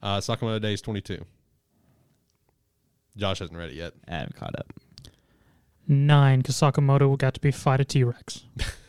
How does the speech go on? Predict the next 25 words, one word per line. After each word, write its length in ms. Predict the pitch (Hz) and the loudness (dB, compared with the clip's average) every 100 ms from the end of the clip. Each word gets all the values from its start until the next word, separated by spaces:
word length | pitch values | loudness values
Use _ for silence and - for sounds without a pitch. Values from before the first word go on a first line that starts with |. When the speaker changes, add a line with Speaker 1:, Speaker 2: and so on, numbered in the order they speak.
| _ - | _ -20
Speaker 1:
<laughs> 760 | _ _ _ - - 208 - - | _ _ _ -20 -8 -2 -2 -2
I 60 | |
gave 240 | 117 113 110 | 0 2 2
it 60 | |
an 80 | 104 | 0
eight, 260 | 95 92 95 | -4 -6 -4
but 80 | |
I 60 | 92 | -4
respect 440 | 95 98 92 85 | -4 -6 -8 -10
your 80 | - | -12
nine. 260 | 80 82 92 - _ | -14 -12 -12 -14 _
Speaker 2:
Yeah. 220 | - - 107 - - - - | -16 -12 -12 -14 -20 -20 -6
Speaker 1:
Uh, 300 | 104 104 104 | -2 0 0
S-, 140 | 101 - | -4 -6
Elusive 360 | 120 123 127 110 | 0 0 0 -2
Samurai 360 | 113 110 101 | -4 -2 -4
Chapter 300 | 98 101 98 | -4 -6 -8
fifteen. 500 | - 95 - 87 85 - _ _ - - - - _ - - - - - - - - - | -12 -14 -10 -10 -12 -16 _ _ -20 -20 -20 -20 _ -20 -18 -16 -16 -20 -20 -20 -20 -4
I 100 | 160 | -2
gave 140 | 262 | -2
this 120 | 254 196 | -2 0
one 100 | 151 | 0
an 80 | |
eight 160 | 156 151 | 0 -2
too. 260 | 151 123 | -2 -2